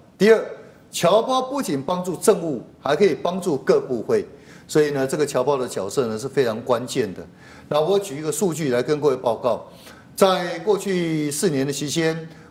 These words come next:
我们有一个投资台湾三大方案。那这三大方案就是鼓励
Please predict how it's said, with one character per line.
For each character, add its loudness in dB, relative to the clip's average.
我 4
们 2
有 6
一 0
个 0
投 0
资 -6
台 -2
湾 0
三 0
大 2
方 0
案。 0
那 2
这 -4
三 -4
大 2
方 4
案 2
就 2
是 2
鼓 0
励 0